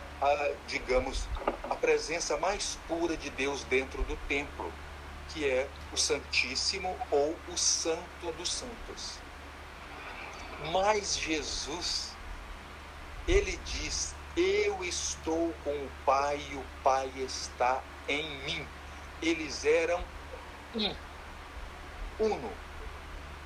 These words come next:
Vocês entendem, então, o que a carta aos Hebreus significa? É uma afronta muito grande para o judaísmo.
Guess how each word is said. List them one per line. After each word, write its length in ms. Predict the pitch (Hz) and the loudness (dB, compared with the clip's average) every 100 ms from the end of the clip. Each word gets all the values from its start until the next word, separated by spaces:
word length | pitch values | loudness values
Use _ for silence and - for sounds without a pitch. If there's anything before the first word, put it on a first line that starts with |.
| - - - - - - - - - - - - | -12 -12 -10 -12 -12 -12 -12 -12 -12 -12 -12 -6
Vocês 460 | 139 139 196 170 175 | 0 0 0 -2 -4
entendem, 720 | 156 - 165 165 143 135 131 | -6 -2 -2 -2 -2 -4 -4
então, 360 | 120 - 113 107 110 - - - - - - | -4 2 2 2 -6 -10 -10 -10 -10 -10 -6
o 80 | - - - | -6 -6 -6
que 280 | 160 160 - - | -4 -4 -4 -2
a 100 | 127 - - | -2 -2 4
carta 520 | 139 143 - - - - | 6 6 2 -2 0 0
aos 240 | 127 123 | 0 0
Hebreus 640 | 113 107 104 95 - - - - - - - - - - - - - - - | 0 0 0 0 -2 -2 -6 -8 -12 -12 -12 -10 -10 -8 -10 -8 -8 -8 -4
significa? 840 | - 120 110 104 - 120 107 - - - - - | -4 -2 -4 -4 -2 -2 -4 -4 -4 -6 -4 2
É 100 | 156 | 2
uma 200 | 175 170 | 4 2
afronta 520 | 160 - 156 175 170 | 2 0 2 2 2
muito 420 | 156 156 175 - 120 | 2 0 -6 -4 -2
grande 460 | 135 160 190 180 - | 2 2 2 -2 4
para 200 | 139 135 | 6 6
o 80 | |
judaísmo. 600 | 123 123 113 110 107 - | 0 2 2 2 -6 -8